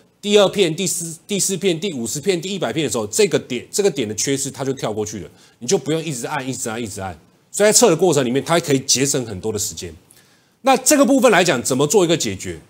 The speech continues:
就是在这所谓的虚拟孪生世界里面先做一些设定嘛。所以到时候测的时候，它的一个效率跟准确度就会大幅度的提升。这个来讲的话，未来应用会很广，只是很多人现在不知道它的用处而已。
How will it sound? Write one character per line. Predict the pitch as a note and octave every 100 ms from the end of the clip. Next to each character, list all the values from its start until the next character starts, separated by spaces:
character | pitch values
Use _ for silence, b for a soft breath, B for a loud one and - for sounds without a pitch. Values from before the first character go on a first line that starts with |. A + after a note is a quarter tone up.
| -
就 | G#3
是 | F3+
在 | E3+ G3 C3
这 | - E3+
所 | -
谓 | F3+
的 | C3+ G#2+ - _ _ _ _
虚 | - A3
拟 | F3
孪 | B2+ C3+
生 | D#3
世 | D#3 D#3+
界 | D3
里 | G#2
面 | A2+
先 | A#2 D3+ D3
做 | D#3
一 | C3+
些 | C3+
设 | C3+ A#2+
定 | A2+
嘛。 | F2 - _ _ _
所 | - G3+
以 |
到 | A3
时 | F3+
候 | E3+
测 | - F3+
的 |
时 | B2+
候， | B2+
它 | B2+
的 | E3 D3
一 | D#3
个 | D#3
效 | - G#3+ D#3
率 | D3+ G#2
跟 | - D#3+ D#3
准 | C3+ G2+
确 | E3
度 | D3 C#3 B B
就 | -
会 | D#3
大 | D#3 G#3 C#3+
幅 | A#2
度 | A#2 A2+
的 |
提 | F2+ F#2
升。 | F2 E2+ D#2+ _ _ _ _ _ _ _
这 | -
个 | C#4+
来 | A3 G3
讲 | F3+
的 | C#3+
话， | F#3+
未 | A#3+
来 | F3+ E3
应 | G3+ F#3
用 | F3
会 | C#3
很 | C#3 A2+ C3
广， | C3+ G2+ - _ _ _ _ _
只 | -
是 | F#3 A3
很 | D3
多 | D3
人 | F#3+
现 | D#3
在 | E3+
不 | F3
知 | D3
道 | D3+ D3
它 | D3
的 |
用 | B2+ B2+
处 | A2+ G#2
而 | F2
已。 | E2